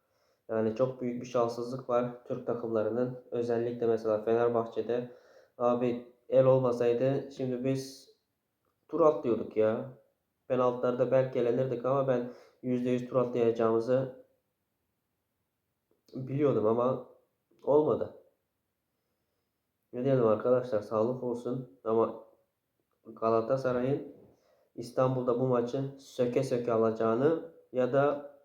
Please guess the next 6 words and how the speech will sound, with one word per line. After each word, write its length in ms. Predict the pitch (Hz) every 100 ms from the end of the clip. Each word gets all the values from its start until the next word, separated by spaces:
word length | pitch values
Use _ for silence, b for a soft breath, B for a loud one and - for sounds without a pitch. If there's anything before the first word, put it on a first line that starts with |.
| _ _ _ _ _ _ _
seve 360 | - 131 135 135
seve 240 | 131 113
alacağını 760 | 110 110 110 117 117 143 160 -
herkes 460 | 131 120 131 123 -
bilir. 280 | 117 107 - - _ _ -
Umarım 520 | 120 127 139 156 -